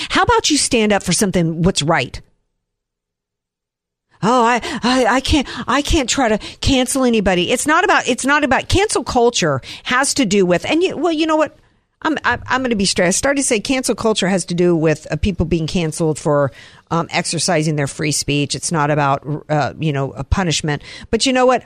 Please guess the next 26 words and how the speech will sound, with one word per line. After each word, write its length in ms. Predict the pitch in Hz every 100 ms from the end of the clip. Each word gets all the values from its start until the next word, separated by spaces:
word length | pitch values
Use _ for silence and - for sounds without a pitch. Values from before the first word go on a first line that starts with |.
| -
I 120 | 247
do 180 | 240 254
think 220 | 196 160
it, 220 | 170 151
it 140 | - 170
needs 260 | 170 151 -
to 80 |
be 160 | 156 139
that. 240 | 127 120 - _ _ _ _ _ _ _ _ _ _ _ _ _ _ -
Now 200 | 233 311
is 120 | 330
not 180 | 285 247
the 80 | 254
time 280 | 247 233
to 80 | 214
take 220 | 196 196
the 80 | 160
high 160 | 156 175
road. 340 | 165 123 113 - _ _ _ _ _ _ _ _ _ _ _ -
We 180 | 247
didn't 220 | 349 254 262
let, 180 | 262
we 220 | 196 262 370
didn't 220 | 359 247
decide 400 | 240 277 247 254
on, 180 | 208